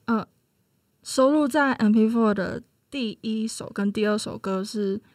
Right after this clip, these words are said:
林俊杰的《杀手》，还有，嗯，Avril Lavigne 的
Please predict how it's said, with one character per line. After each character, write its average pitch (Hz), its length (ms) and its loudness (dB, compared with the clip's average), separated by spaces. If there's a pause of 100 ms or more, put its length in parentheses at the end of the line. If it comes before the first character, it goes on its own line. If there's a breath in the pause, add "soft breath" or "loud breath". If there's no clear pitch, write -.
(240 soft breath)
林 220 180 4
俊 262 240 4
杰 208 180 2
的 190 160 0
《杀 196 300 0
手》， - 300 -6
还 190 240 -4
有， 190 260 -4 (560 soft breath)
嗯， 202 280 0
Avril 220 400 2
Lavigne 214 420 2
的 196 340 -2